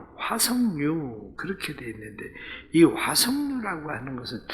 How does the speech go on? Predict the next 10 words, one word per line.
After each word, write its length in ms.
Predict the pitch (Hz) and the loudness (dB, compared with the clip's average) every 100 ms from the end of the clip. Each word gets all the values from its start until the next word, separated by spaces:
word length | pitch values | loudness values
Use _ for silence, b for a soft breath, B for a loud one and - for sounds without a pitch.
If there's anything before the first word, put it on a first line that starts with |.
| B B - | B B -4
이게 280 | 175 214 - | 2 2 2
도금양나무인가?라고 2500 | - 123 143 226 247 220 208 208 156 135 135 127 120 120 139 143 - - - 139 - 120 135 185 | -2 -2 2 4 6 4 2 0 0 0 2 4 4 0 -2 -4 -8 -20 -20 0 2 4 2 0
생각할 640 | 202 175 196 190 165 135 131 | 2 -2 -2 -4 -2 -2 -2
수도 340 | - - 180 | -4 -2 -2
있습니다. 680 | 202 175 - 147 120 - - B B B B B - | 0 -2 -8 -8 -8 -8 -10 B B B B B 0
도금양나무를 920 | 180 214 262 247 240 220 180 170 156 | 2 4 4 6 6 4 2 -2 -2
머틀나무, 840 | 135 151 214 - 220 185 143 117 107 | -2 -2 -2 -4 -4 -4 -4 -2 -2
이렇게 400 | 135 165 - 180 | -4 -8 -4 0
얘기하기도 720 | 117 107 117 117 - 113 - | 2 0 -4 -8 -8 -10 -12
하는데, 420 | 90 - 107 110 | -12 -14 -14 -12